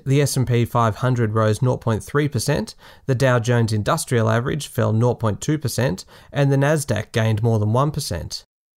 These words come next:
The surge in Bitcoin continues, with the cryptocurrency hitting another record today, just shy of sixty-five thousand U S dollars.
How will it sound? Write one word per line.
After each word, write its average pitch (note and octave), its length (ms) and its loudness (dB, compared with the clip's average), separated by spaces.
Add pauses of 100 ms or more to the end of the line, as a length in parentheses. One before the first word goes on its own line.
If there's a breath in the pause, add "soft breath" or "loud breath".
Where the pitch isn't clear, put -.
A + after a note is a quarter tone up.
The C#3+ 100 2
surge D#3 340 2
in B2+ 140 2
Bitcoin B2+ 520 0
continues, A#2 680 -2
with A#2 160 -2
the A#2 80 -4
cryptocurrency A#2+ 880 -2
hitting A#2 360 0
another B2 460 2
record G2+ 460 -2
today, A#2+ 340 -2
just F3 240 -6
shy A#2+ 300 0
of G#2+ 80 -4
sixty-five G#2+ 680 -2
thousand G2+ 560 -4
U G#2+ 200 -2
S G2 160 -6
dollars. G#2+ 480 -4